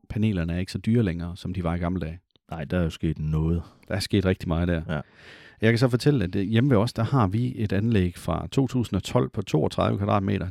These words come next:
Speaker 1: Det er sådan en af de her seks kilowatts anlæg. Og den sekstende juni i år, det er altså den bedste dag i år, der producerede vi det, der svarer til syvogtredive kilowatt.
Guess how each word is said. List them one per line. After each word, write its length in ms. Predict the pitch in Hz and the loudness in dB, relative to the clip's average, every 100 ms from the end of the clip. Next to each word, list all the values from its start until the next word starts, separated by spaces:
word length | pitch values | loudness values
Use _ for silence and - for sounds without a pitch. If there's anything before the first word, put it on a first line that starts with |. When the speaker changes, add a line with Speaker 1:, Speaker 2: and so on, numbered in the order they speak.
| - | -2
Speaker 1:
Det 120 | 131 | 0
er 60 | - | 0
sådan 200 | 120 107 | 0 0
en 140 | 98 | 0
af 80 | 90 | 0
de 120 | 98 | 0
her 280 | 92 82 76 | 0 -2 -4
seks 360 | - 104 - | -2 -2 -4
kilowatts 440 | - 90 82 73 - | -4 -2 0 -2 -2
anlæg. 360 | 85 92 82 - _ _ _ _ _ _ _ _ - | -2 -2 -4 -8 _ _ _ _ _ _ _ _ -4
Og 120 | 101 | -2
den 100 | 104 | -2
sekstende 440 | - 113 139 117 | 0 0 0 2
juni 360 | 107 151 110 87 | 4 4 4 2
i 60 | 98 | 2
år, 280 | 117 87 90 | 0 0 0
det 120 | 120 | 0
er 40 | |
altså 200 | 98 90 | 2 0
den 140 | 92 92 | -4 -2
bedste 340 | 117 131 - | 0 0 -2
dag 180 | 101 101 | -2 -2
i 60 | 95 | 0
år, 180 | 107 92 | 0 0
der 100 | 107 | -2
producerede 640 | - 107 - 123 90 87 | -2 -4 0 2 2 2
vi 280 | 107 107 113 _ - | 0 -2 -6 _ -4
det, 120 | 113 | 0
der 60 | 107 | 0
svarer 300 | 98 90 104 | 2 2 2
til 340 | - 92 82 | 0 -2 -2
syvogtredive 560 | 80 - 131 95 90 110 | -2 0 0 0 -2 -2
kilowatt. 500 | - 90 90 120 - | 0 0 2 0 -2